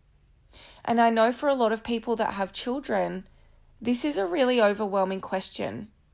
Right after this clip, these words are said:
or it can be a really overwhelming question. That's a very big generalization for me to use.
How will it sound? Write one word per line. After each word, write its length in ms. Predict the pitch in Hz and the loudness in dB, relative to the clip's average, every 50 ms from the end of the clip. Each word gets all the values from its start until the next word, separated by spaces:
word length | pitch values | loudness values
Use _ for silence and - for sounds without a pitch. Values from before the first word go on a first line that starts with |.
| _ _ - | _ _ -2
or 220 | 208 208 214 208 - | 2 4 4 4 4
it 180 | 220 220 - | 2 -2 -4
can 440 | - - - - 226 208 202 196 190 | -6 -12 -8 -4 -2 -2 -2 -2 -4
be 340 | - 113 98 87 - 196 208 - _ - - | -4 -4 -4 -4 -6 -10 -16 -20 _ -10 -6
a 100 | 196 202 | -6 -4
really 320 | 175 180 175 160 151 - | -2 -2 -2 -2 -2 -2
overwhelming 600 | - - 170 170 156 175 165 165 165 160 165 165 | -2 -4 -4 -4 -4 -6 -6 -6 -6 -6 -8 -10
question. 460 | 165 - 190 180 - - - - 202 175 | -10 -10 -10 -10 -10 -12 -14 -12 -10 -10
That's 180 | 175 175 - | -10 -10 -10
a 40 | 185 | -8
very 240 | 165 185 180 190 190 | -4 -2 -2 -2 -2
big 180 | 202 196 185 | -4 -8 -10
generalization 920 | - - 185 175 175 170 165 160 151 147 - - 117 127 - - - 170 175 | -8 -6 -6 -6 -6 -6 -8 -8 -8 -8 -8 -8 -8 -10 -10 -10 -10 -12 -12
for 140 | - - 175 | -12 -10 -10
me 160 | 165 160 175 | -10 -10 -10
to 140 | - - - | -12 -12 -10
use. 420 | 165 151 - - 98 254 262 - | -10 -10 -8 -8 -8 -10 -10 -12